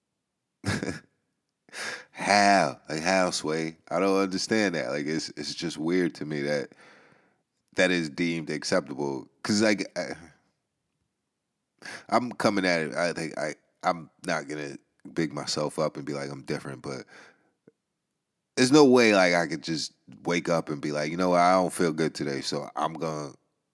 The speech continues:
I'm gonna make sure you feel like shit 'cause I don't feel good." Men don't get to do that, I don't think. I, there might be some men out there who do,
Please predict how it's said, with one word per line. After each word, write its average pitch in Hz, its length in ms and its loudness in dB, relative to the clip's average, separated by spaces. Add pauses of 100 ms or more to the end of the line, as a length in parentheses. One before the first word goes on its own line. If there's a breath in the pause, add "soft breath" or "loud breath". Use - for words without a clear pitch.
(560)
I'm 95 220 0
gonna 90 160 2
make 87 240 -2
sure 85 260 4
you 82 280 -2
feel 80 260 0
like 73 180 -2
shit 80 320 -2
'cause 73 160 -2
I 78 80 2
don't 78 200 -2
feel 80 260 -2
good." 62 360 -12 (2250 loud breath)
Men 151 360 4
don't 156 240 8
get 131 140 2
to 127 80 2
do 117 280 6
that, 92 220 0 (420)
I 104 100 2
don't 101 260 2
think. 82 400 -6 (400)
I, 107 140 6
there 123 180 6
might 127 240 6
be 117 220 6
some 107 300 4
men 101 180 4
out 98 200 4
there 95 220 4
who 85 180 -2
do, 73 340 0